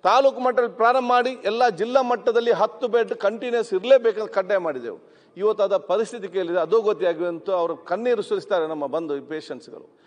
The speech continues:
ನಮ್ಮ ಮಂಗಳೂರು ನಗರದಲ್ಲಿ ಈ ರೀತಿ ಆದರೆ ಮತ್ತು ಬೆಂಗಳೂರಿನ ಹತ್ರ ಗ್ರಾಮೀಣ ಮಟ್ಟದ ಜನಸಾಮಾನ್ಯ ಪರಿಸ್ಥಿತಿ ಏನು ಆಗಬೇಕು health ಕೇರ್ ಸಂಬಂಧಪಟ್ಟಾಗಿ?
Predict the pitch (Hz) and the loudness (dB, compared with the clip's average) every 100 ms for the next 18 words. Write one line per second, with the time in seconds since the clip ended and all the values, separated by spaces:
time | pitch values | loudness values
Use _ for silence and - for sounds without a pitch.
0 | _ - 143 220 226 170 220 269 254 240 | _ -8 -4 -2 -2 -2 0 0 0 0
1 | 226 220 208 202 208 202 190 226 226 160 | 2 0 0 0 0 -2 -2 -6 -6 -2
2 | 160 165 147 110 - - _ _ _ 170 | 0 0 -4 -6 -10 -20 _ _ _ -4
3 | 208 156 180 240 262 240 190 135 131 147 | -2 -2 -2 0 0 2 0 -2 -8 -6
4 | 156 233 320 262 240 208 208 190 202 208 | -2 0 -2 -4 -4 -4 -4 -4 -4 -2
5 | 208 208 208 185 208 220 175 190 196 196 | -4 -2 -2 0 -4 -2 -4 -4 -8 -4
6 | 175 160 139 113 113 127 123 135 123 123 | -4 -2 -4 -6 -10 -10 -10 -14 -12 -10
7 | 131 120 113 - - - - | -10 -10 -12 -16 -20 -20 -20